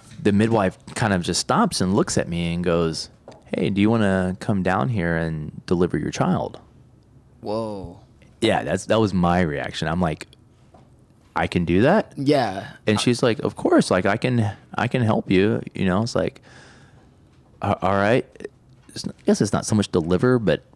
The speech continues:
Speaker 1: receive my child.
Speaker 2: Sure.
Speaker 1: Like, basically.
Speaker 2: Like a center? Or, uh,
Speaker 1: Exactly.
Speaker 2: like a quarterback <laughs> from a center?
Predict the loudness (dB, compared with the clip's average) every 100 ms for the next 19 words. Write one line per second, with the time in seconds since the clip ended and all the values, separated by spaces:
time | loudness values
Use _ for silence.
0 | -6 -2 0 0 0 0 0 -4 -6 -4
1 | -2 0 0 -2 0 0 0 0 -2 -2
2 | -2 -4 -10 _ -10 -8 -6 -6 -4 -4
3 | -6 _ _ 0 2 4 2 2 0 -2
4 | 0 -2 0 -2 -2 -4 -2 0 0 -2
5 | -2 0 0